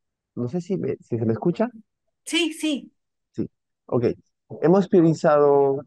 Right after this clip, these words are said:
Speaker 1: cuatro desafíos, ¿no? Uno, el ajuste legislativo, que es el marco general, creo yo, para la implementación de, de, de programas, políticas.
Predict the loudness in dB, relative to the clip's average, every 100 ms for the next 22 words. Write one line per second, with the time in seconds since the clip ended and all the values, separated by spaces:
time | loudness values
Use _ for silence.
0 | _ _ 0 4 4 2 0 2 2 -2
1 | -6 -8 -8 -10 -10 -14 -12 -16 _ -8
2 | -8 -8 -2 0 2 0 -2 -2 -2 -2
3 | -2 -4 -4 -8 -2 -2 -2 -4 -4 -4
4 | 0 0 -2 -4 _ _ _ _ _ _
5 | _ _ _ -4 -2 0 2 2 0 2
6 | 2 2 0 -2 0 0 0 -2 -2 0
7 | -2 -4 -6 -8 -8 -8 -8 -10 -10 -8
8 | -4 -4 -6 _ _ _ _ -12 -4 -4
9 | -4 -6 -2 0 2 0 -2 -4 -2 -2
10 | -4 -10 -14 -16 -18